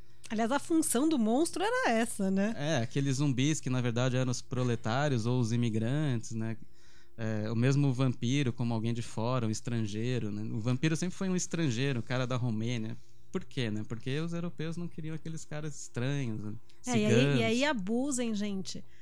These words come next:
Speaker 1: Contrata leitura crítica, leitor sensível, né? Não vamos, não vamos cair aí, vamos moscar. Porque todo mundo tá, enfim, todo mundo quando escreve, quando emite opinião, tá sujeito a deixar esse pedacinho da cabeça que é colonizado aí, né?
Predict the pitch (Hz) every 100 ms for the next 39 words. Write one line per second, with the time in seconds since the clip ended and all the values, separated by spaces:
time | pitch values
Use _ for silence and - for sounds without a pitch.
0 | - - 190 196 196 214 262 262 247 247
1 | 262 - 196 208 226 202 - - 233 226
2 | 208 - - 196 185 202 208 - 269 269
3 | - 208 214 233 214 233 240 214 202 240
4 | 247 220 220 254 269 247 233 247 269 -
5 | 240 233 240 233 226 202 226 240 247 277
6 | - - 180 170 - 240 269 302 302 277
7 | - 269 269 226 190 180 - - - -
8 | - 226 - 180 170 226 247 247 262 254
9 | - 233 226 - - 214 233 196 190 214
10 | 208 214 214 220 233 226 220 220 233 233
11 | - 233 226 226 269 294 - - - -
12 | 202 247 - 240 247 240 247 240 226 208
13 | - 220 233 - 233 233 226 247 196 220
14 | - 202 - 220 214 208 185 208 220 196
15 | 202 247 262 220 277